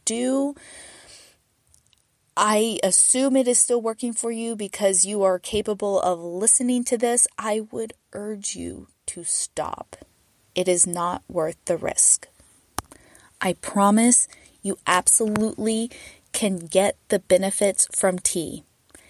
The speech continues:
Tea, people. Tea. It is intended to be ingested. You are not going to get that highly concentrated, to the point of toxicity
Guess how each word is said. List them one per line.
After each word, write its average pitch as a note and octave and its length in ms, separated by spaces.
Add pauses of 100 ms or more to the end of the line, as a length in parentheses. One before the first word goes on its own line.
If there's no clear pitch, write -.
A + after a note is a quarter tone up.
(500)
Tea, A3 320
people. E3 520 (720)
Tea. F#3 280 (240)
It F#3+ 140
is F3+ 180
intended F3 840 (220)
to F#3+ 140
be E3+ 200
ingested. E3 800 (300)
You F#3 200
are F3+ 160
not F3+ 260
going F3+ 300
to F3 460 (460)
get G3 260
that E3 220 (140)
highly G3 680 (220)
concentrated, F3+ 1200 (420)
to A3+ 180
the G#3+ 160
point - 300
of F#3 220
toxicity F#3+ 1120